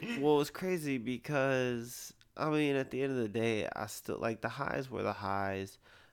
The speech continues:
Speaker 2: Uh, I think this is his best project since, uh,
Speaker 1: Antidote.
Speaker 2: f-,
Speaker 1: Rodeo.
Speaker 2: Dude,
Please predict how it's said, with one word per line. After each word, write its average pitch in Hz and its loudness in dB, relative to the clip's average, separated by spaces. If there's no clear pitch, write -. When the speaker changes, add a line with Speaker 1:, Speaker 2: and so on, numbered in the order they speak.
Speaker 2:
Uh, 92 -2
I 101 -4
think 110 -2
this 104 -6
is 95 -8
his 98 -8
best 101 2
project 98 -2
since, - -6
uh, 92 -2
Speaker 1:
Antidote. - -6
Speaker 2:
f-, - -12
Speaker 1:
Rodeo. 139 -2
Speaker 2:
Dude, 110 2